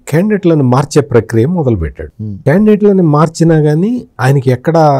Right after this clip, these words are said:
Speaker 1: అనుకూలమైన వాతావరణం కనపట్టాల. దాంతో ఏం చేశాడంటే, ఈ సిద్ధం సభలు అని చెప్పి మొదలుపెట్టాడు. ఈ సిద్ధం సభలు ఏంటి అంటే, పర్టికులర్ ప్లేసుల్లో పెట్టుకొని,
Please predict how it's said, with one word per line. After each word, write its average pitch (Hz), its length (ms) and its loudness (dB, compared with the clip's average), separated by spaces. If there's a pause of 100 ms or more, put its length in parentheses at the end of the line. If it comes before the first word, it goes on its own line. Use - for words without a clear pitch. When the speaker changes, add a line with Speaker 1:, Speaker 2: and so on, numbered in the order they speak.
(360)
Speaker 1:
అనుకూలమైన 139 640 0
వాతావరణం 117 800 0
కనపట్టాల. 107 500 -4 (100)
దాంతో 147 500 2
ఏం 170 160 4
చేశాడంటే, 151 460 0
ఈ 139 280 0
సిద్ధం 170 460 0
సభలు 143 380 0
అని 127 180 0
చెప్పి 120 180 -2 (260)
మొదలుపెట్టాడు. 90 640 0 (200)
ఈ 175 180 2
సిద్ధం 170 540 0
సభలు 165 420 2
ఏంటి 123 200 0
అంటే, 131 320 -2 (360)
పర్టికులర్ 196 540 0 (380)
ప్లేసుల్లో 147 500 4
పెట్టుకొని, 85 600 -4